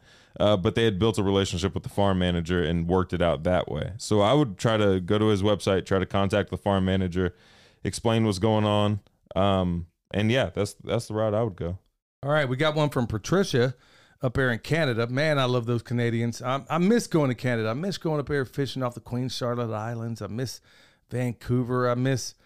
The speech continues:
Speaker 2: oh man, Camp Petawawa. I miss so much in Canada. But she's asking about Comfrey. She says, "It looks like you're all sold out, but when does the cutting be?" Okay, well, we're sold out until, like, a few minutes ago. We just put more back
Speaker 1: <laughs>
Speaker 2: up.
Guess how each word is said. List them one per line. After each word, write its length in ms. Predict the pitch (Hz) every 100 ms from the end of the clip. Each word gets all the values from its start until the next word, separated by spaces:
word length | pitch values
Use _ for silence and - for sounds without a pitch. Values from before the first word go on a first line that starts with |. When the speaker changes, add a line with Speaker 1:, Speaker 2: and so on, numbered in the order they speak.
| _ _ _ _ -
Speaker 2:
oh 220 | 131 127
man, 340 | 120 123 123 120
Camp 320 | - 135 -
Petawawa. 680 | 131 135 120 131 127 131 135
I 20 |
miss 240 | 151 143
so 140 | - 135
much 260 | 123 120
in 80 | 110
Canada. 300 | - 120 117
But 140 | 110
she's 240 | 117 175 156
asking 320 | 143 127 120
about 340 | 113 110 110
Comfrey. 380 | - 127 120 107
She 140 | 104 123
says, 300 | 123 127 113
"It 100 | 120
looks 200 | 143 185
like 160 | 117
you're 120 | 127
all 100 | 120 113
sold 300 | - 107 104
out, 300 | 117 110 -
but 80 |
when 220 | 104 131 143
does 120 | 113
the 60 |
cutting 360 | 101 135 131 110
be?" 100 | 98 - _ - - -
Okay, 240 | 156 190
well, 320 | 143 117 143 139
we're 120 | 131
sold 440 | - - 185 175
out 220 | 151 151
until, 240 | 143 - 131
like, 180 | 131 117
a 60 |
few 180 | - 151
minutes 360 | 127 139 123 107
ago. 240 | 101 101
We 160 | 104 117
just 160 | 117
put 180 | - 123
more 160 | - 110
back 220 | 113 110
Speaker 1:
<laughs> 40 |
Speaker 2:
up. 200 | 120 117